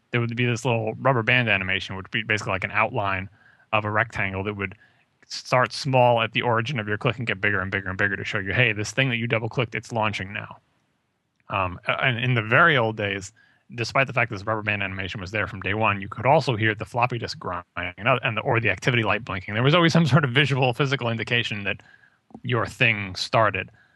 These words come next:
Uh, but Windows kind of got into that uncomfortable zone where the physical manifestations of your action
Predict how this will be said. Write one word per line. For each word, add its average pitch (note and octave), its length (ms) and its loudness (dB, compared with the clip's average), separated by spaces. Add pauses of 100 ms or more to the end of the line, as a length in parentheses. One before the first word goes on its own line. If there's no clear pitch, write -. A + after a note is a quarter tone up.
(120)
Uh, G2+ 220 2
but G#2 180 -2 (140)
Windows C3+ 460 4
kind A2+ 180 -2
of A2+ 60 -4
got A2+ 140 4
into G2 100 -8
that G#2+ 100 0
uncomfortable A2 500 -4
zone G#2+ 300 -2
where F#2+ 160 0
the G2 140 -6
physical C3+ 400 0
manifestations A2+ 720 2
of G2+ 60 -8
your G#2 140 -2
action G#2 420 0